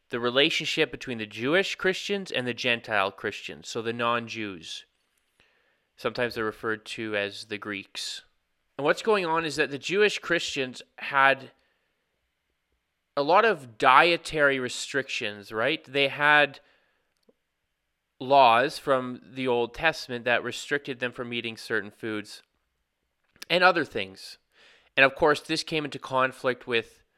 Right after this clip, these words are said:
the Gentiles who, who weren't familiar with these practices or who didn't think they had to follow these practices. And so the question is,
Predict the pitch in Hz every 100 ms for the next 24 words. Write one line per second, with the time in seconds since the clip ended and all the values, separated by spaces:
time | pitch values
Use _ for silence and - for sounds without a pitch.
0 | _ _ _ _ _ 120 - 151 151 135
1 | 123 120 - - 123 117 113 135 117 139
2 | 139 - 135 123 131 135 120 110 117 -
3 | 117 110 123 120 110 120 117 123 123 123
4 | 123 113 110 110 117 - 175 247 180 117
5 | - 117 104 - 107 117 113 117 113 -
6 | 135 - 127 120 113